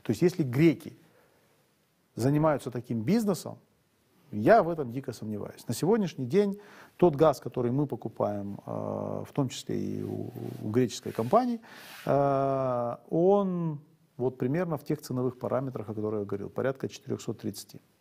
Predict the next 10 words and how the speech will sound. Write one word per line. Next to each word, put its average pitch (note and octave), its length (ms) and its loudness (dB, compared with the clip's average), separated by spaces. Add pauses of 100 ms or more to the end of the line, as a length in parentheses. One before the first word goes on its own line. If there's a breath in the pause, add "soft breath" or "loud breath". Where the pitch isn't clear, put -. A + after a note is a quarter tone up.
(640 loud breath)
Уже D#3 640 0 (680)
закачанный A#2+ 760 -2
в, G#2 540 -4
практически G2+ 440 -8
закачанный G#2 520 -6
в, F#2+ 160 -8
э, G2 1000 -6
газохранилище. G#2 800 -6 (680 loud breath)
Э, B2 400 0
ну, E3 360 0